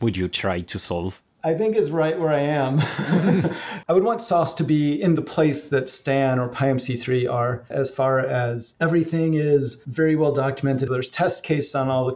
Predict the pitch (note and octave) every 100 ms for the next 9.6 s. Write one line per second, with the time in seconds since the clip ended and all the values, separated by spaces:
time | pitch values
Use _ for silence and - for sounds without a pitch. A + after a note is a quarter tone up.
0 | - C3+ B2+ B2+ A2 _ _ B2+ B2+ B2
1 | F#3+ F#3+ D#3+ C#3+ D3 D3 C#3+ C3+ C3 C3+
2 | C3 C3+ C3 B2 B2+ C3+ C3 D3 C#3+ B2+
3 | - D#3+ C#3 C3+ B2+ B2 A#2+ A#2+ - -
4 | B2+ A#2 A#2 A#2 B2 - - _ G3 F#3+
5 | F#3 F#3+ F#3+ D#3 C#3 C3+ E3 E3+ G3 G#3+
6 | F#3 D#3+ D3 C#3+ C#3+ - B2+ F3 D#3 C#3
7 | C3 - C3 - D#3 D3+ D3+ C#3+ D3 C#3
8 | C3 - C3+ C3 B2 B2+ B2 - D#3 C#3+
9 | A#2 C#3 C#3 C3 B2+ B2